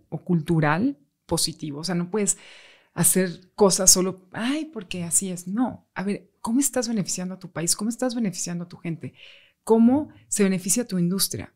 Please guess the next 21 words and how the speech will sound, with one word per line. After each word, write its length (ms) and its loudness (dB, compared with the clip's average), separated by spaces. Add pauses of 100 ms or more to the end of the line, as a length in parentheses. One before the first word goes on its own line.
con 160 -2
lo 80 -4
que 100 -8
tú 180 -4
haces? 240 0
¿Cómo 140 -2
se 80 -2
benefician, 500 0
en 140 -2
mi 60 -4
caso, 260 -2
las 160 -8
mujeres? 480 -8 (560)
¿Cómo 240 8
se 220 8
ven 340 4
más? 540 2 (640)
Eh, 500 2 (340)
y 140 8
entonces 400 4
sí, 420 2